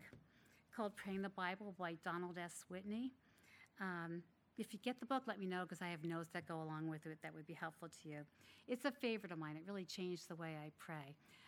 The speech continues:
Um, so, you know, I, th-, I think if we understood that God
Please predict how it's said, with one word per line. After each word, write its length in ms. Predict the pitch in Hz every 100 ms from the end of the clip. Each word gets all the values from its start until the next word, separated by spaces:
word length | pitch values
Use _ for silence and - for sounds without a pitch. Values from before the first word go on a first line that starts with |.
| -
Um, 400 | 220 156 147 156 151 - - - -
so, 440 | - - 175 160 156 - - - - - - - - - -
you 120 | 269
know, 100 | 208
I, 80 | 196
th-, 200 | 196 -
I 60 | 190
think 220 | 254 277
if 100 | 302
we 100 | 254
understood 480 | 247 233 - 220 214
that 160 | 185
God 220 | - 190